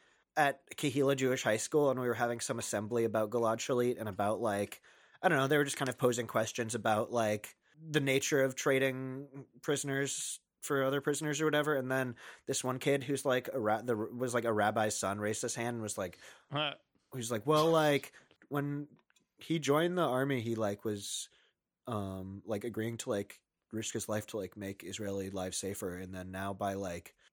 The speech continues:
Speaker 1: trading by, like, them re-, releasing a bunch of Palestinians for, in exchange for him. He's kinda doing the opposite,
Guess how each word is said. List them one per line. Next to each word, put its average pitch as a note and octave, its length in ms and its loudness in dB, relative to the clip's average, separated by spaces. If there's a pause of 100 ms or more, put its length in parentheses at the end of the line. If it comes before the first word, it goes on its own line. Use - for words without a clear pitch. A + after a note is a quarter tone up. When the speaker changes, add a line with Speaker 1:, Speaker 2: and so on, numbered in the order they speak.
(180)
Speaker 1:
trading F#2 600 -4 (200)
by, G#2+ 200 -2
like, F#2+ 300 -6 (460)
them A2+ 340 -4
re-, A2 140 -4
releasing G#2+ 480 -4
a G2 60 -8
bunch G2+ 260 -6
of G2+ 160 -6
Palestinians G2 1040 -6 (380)
for, G2 520 -2 (160)
in A2 80 -6
exchange G2 400 -4
for G2 120 -8
him. E2+ 240 -10
He's F#2 160 -8
kinda F#2 200 -8
doing F2+ 220 -8
the F2 60 -14
opposite, E2+ 540 -10